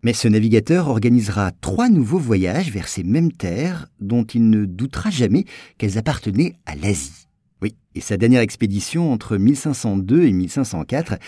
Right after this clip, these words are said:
est la moins bien connue. Elle l'amènera à aborder au Honduras, à la Jamaïque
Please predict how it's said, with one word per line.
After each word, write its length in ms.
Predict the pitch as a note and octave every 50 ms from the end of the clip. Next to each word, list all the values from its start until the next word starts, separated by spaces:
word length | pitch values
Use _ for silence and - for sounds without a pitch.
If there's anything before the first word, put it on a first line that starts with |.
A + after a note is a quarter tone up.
| - - - - _ -
est 60 | G2
la 100 | F2+ F#2
moins 180 | G2+ A2 A#2
bien 160 | A#2+ A#2+ C3+ C3+
connue. 520 | - - G2 E2 D#2 - - - - - _ _ _ _
Elle 120 | - G#2 G#2
l'amènera 560 | G#2+ G#2+ A2 A2 A2 G#2 F#2+ B2 C3+ C3 G#2+
à 80 | F2+ F#2
aborder 340 | F#2 F#2+ G2+ F#2+ G2+ A#2+
au 80 | A2+ G2+
Honduras, 680 | A#2 C#3 B2+ A#2+ B2 F2 G#2 A#2+ E3 F#3+ - - - -
à 60 | - -
la 80 | F2+
Jamaïque 480 | F#2 C3+ D#3 C#3 A2+ C3 G3 - -